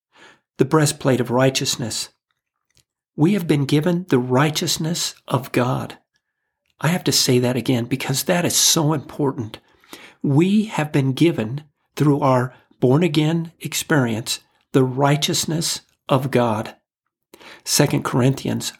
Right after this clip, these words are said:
five twenty-one says, "God has made him who had no sin to be sin for us, so that in him we might become the righteousness of God." This breastplate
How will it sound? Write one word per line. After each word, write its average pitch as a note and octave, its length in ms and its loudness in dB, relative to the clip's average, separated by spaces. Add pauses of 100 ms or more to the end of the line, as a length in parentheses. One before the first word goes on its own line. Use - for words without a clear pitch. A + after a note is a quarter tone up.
five B2+ 540 -2
twenty-one B2 560 2
says, - 440 -4 (480)
"God D3+ 380 2
has - 300 -4
made C3+ 280 2
him A2+ 420 -6 (180)
who C#3 120 -2
had C#3+ 380 -2
no C3+ 360 4
sin A#2 480 -2 (380)
to B2 100 2
be A#2+ 160 2
sin A2 340 0
for A#2+ 240 -4
us, - 340 -6 (440)
so - 200 4
that E3+ 260 2
in F#3 200 2
him B2+ 480 0 (140)
we C#3 160 4
might C#3 280 2
become B2+ 580 -2
the B2 120 2
righteousness C3 960 -2 (240)
of B2 220 -2
God." A#2 440 -2 (840)
This F#3+ 240 4
breastplate - 840 -2